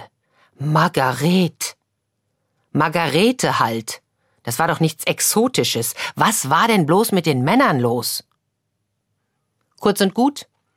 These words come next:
die Frauen der verschlafenen Stadt hassten Margarete Andoux.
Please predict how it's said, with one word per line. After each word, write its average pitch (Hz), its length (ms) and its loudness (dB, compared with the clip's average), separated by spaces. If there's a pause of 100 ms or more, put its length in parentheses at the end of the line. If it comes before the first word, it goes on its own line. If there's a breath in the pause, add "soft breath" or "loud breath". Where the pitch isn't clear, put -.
(320 soft breath)
die 190 160 4
Frauen 202 460 2
der 120 100 2
verschlafenen 123 560 -2
Stadt - 340 -4 (140)
hassten - 640 -4 (240)
Margarete 117 640 -6
Andoux. 123 400 -4